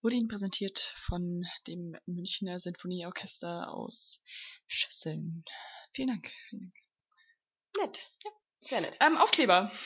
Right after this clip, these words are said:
Speaker 2: Ja, Aufkleber. Das ist ein Thema, auf das freue ich mich.
Speaker 1: Aufkleber.
Speaker 2: Ich mag
Speaker 1: Da
Speaker 2: Aufkleber.
Speaker 1: haben wir uns aber wirklich gefreut, aber
Speaker 2: Ich
Speaker 1: so.
Speaker 2: mag Aufkleber wirklich sehr, sehr, sehr,
Speaker 1: Ich mag
Speaker 2: sehr, sehr
Speaker 1: Aufkleber
Speaker 2: gern.
Speaker 1: auch.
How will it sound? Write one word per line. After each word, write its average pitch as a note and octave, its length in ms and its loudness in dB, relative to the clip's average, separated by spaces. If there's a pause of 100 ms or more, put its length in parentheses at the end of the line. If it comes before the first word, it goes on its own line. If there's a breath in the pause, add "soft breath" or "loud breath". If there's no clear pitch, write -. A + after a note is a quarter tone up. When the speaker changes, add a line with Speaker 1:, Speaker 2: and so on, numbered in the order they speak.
(200 loud breath)
Speaker 2:
Ja, F#3+ 340 12
Aufkleber. F3+ 760 8 (120)
Das F4 200 6
ist C#4+ 80 4
ein A#3 80 0
Thema, G#3 240 6
auf - 80 0
das - 160 -8
freue - 200 -6
ich - 80 -10
mich. - 120 -4
Speaker 1:
Aufkleber. G#3+ 840 10
Speaker 2:
Ich A3 200 8
mag E3+ 320 6
Speaker 1:
Da - 40 4
Speaker 2:
Aufkleber. - 240 6
Speaker 1:
haben F#4+ 80 12
wir F4+ 60 8
uns D#4+ 100 2
aber G#3+ 140 6
wirklich A#3+ 220 2
gefreut, E3+ 240 -2
aber E3+ 100 -2
Speaker 2:
Ich - 60 2
Speaker 1:
so. D4 40 2
Speaker 2:
mag C#4+ 220 10
Aufkleber E4 400 8
wirklich C#4+ 340 -4
sehr, A3+ 280 2
sehr, A3+ 200 -4
sehr, G3+ 200 -6
Speaker 1:
Ich G3+ 60 -8
mag D4 100 0
Speaker 2:
sehr, - 0 -
sehr - 80 0
Speaker 1:
Aufkleber G#3 280 -2
Speaker 2:
gern. F3 80 -4
Speaker 1:
auch. F3+ 160 -8